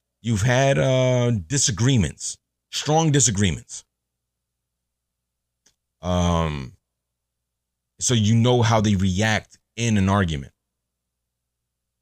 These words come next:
or in a, in a disagreement, or in a, in a, a, a debate, a heated,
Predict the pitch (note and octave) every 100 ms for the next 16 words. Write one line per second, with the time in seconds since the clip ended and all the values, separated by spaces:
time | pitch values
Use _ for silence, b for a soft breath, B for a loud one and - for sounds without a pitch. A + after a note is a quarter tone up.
0 | _ - F#2+ F#2 F2+ F#2 F2 D#2+ F#2+ F2+
1 | F#2+ G2 D#2 D2+ D#2+ E2 E2 - E2 D#2+
2 | D#2 C2+ D#2 D2+ D2+ D#2 D2 E2 F#2+ D#2
3 | - D2 D2 F2 G#2 G2